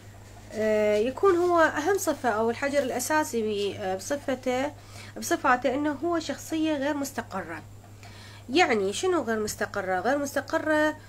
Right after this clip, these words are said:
آه، في اندفاعيته، آه، شخص اندفاعي سريع الغضب،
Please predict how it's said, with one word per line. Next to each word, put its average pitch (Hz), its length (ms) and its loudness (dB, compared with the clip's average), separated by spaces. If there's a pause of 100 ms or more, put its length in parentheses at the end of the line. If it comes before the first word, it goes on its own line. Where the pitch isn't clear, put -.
(400)
آه، 214 380 4
في 240 300 0
اندفاعيته، 220 960 0 (260)
آه، 185 220 -4
شخص 233 300 -6
اندفاعي 208 500 0
سريع 208 320 0
الغضب، 202 420 0